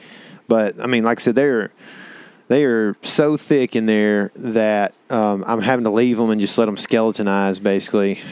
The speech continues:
Um, and, I mean, they're doing some cool stuff. Like, I've loo-, I went in recently and looked at the ones I did last year, and it definitely worked to an extent. The one thing that's an issue with that is that I, I, I'm,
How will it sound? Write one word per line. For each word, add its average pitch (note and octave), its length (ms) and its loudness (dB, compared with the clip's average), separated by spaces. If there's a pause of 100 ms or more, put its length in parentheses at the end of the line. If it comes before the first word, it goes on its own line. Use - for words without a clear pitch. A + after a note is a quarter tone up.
Um, F#2 420 -4 (340)
and, G#2 440 -2
I - 40 -8
mean, C3+ 180 0
they're C#3 160 2
doing D3+ 300 0
some A#2 160 -4
cool C#3+ 240 2
stuff. C#3 420 0
Like, A2 180 -2
I've B2+ 140 2
loo-, B2+ 160 2
I A#2+ 220 0
went B2+ 220 0
in C3 180 0
recently A#2 400 0
and G#2+ 100 0
looked A#2+ 180 0
at F#2+ 60 -10
the A2+ 80 0
ones A2+ 180 0
I A2 40 2
did A2 120 0
last G#2+ 360 -2
year, G2+ 180 2
and G#2 100 -2
it G2+ 120 -2
definitely A2+ 320 0
worked G#2+ 560 -4
to G#2+ 100 -2
an G2 60 0
extent. G#2 420 -2 (440)
The A2+ 80 2
one C3+ 180 0
thing B2+ 180 0
that's A2+ 200 0
an A2 140 -4
issue C3 420 0
with G#2 160 -2
that A#2+ 340 0
is F#2+ 160 -2
that G2 160 0
I, F#2+ 160 -2 (260)
I, G#2 160 -4 (1080)
I'm, B2 320 -2